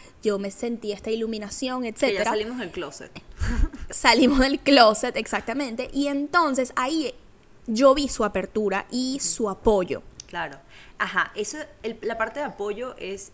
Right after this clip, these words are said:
Speaker 1: Ujú.
Speaker 2: importantísimo, súper importante. Y no tienen que tener un negocio de espiritualidad, no tienen que ser, eh,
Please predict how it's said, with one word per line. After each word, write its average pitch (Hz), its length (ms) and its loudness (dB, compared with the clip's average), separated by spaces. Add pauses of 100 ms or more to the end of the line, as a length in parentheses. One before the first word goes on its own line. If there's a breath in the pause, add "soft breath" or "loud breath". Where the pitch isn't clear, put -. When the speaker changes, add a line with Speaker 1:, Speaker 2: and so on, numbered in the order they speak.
Speaker 1:
Ujú. 208 100 -10
Speaker 2:
importantísimo, 175 1200 -8 (220)
súper 185 320 -8
importante. 156 560 -12 (320 soft breath)
Y 233 120 -8
no 226 160 -6
tienen 247 180 -8
que - 80 -8
tener 180 240 -10
un 196 60 -10
negocio 208 360 -6
de 202 40 -10
espiritualidad, 160 880 -6
no 190 140 -12
tienen 185 200 -12
que 196 80 -10
ser, 170 260 -6
eh, 185 580 -10